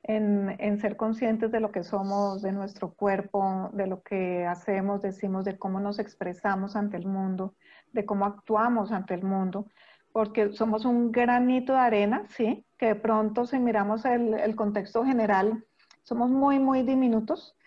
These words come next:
pero así seamos tan diminutos, tenemos un efecto en todo, porque todos estamos conectados. Entonces, qué maravilloso sería no generar toxicidad al resto del mundo, ¿sí?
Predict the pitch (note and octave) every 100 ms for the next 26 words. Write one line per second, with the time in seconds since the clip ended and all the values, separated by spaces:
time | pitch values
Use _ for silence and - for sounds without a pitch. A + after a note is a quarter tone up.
0 | - _ - A3+ A3+ A3+ A#3 A#3 B3+ -
1 | B3+ B3 A3 G#3 G3+ G#3 - A3+ G3 F#3+
2 | A3 A3+ - A#3 A3+ - D#4 - _ _
3 | _ _ _ _ - G3 F#3+ E3 E3 E3+
4 | _ _ _ _ G3+ G3+ G3+ G3 G3+ A3
5 | A3 F#3 G3 G#3 G3 - E3+ F3+ - _
6 | _ _ _ - A#3 G#3+ G#3+ G#3 G#3 G#3+
7 | A#3 A#3+ - _ _ _ - A3+ A#3+ C4
8 | B3 G#3+ A3 G#3 A#3 C4+ A3+ G3 G3+ -
9 | - A3 A3 A3 A#3+ A3+ - - G#3 G#3
10 | - A3 - F#3+ F3+ - G#3 G3+ G3+ -
11 | G#3+ G#3 D4 G#3+ F#3 - _ _ _ _
12 | _ _ - A3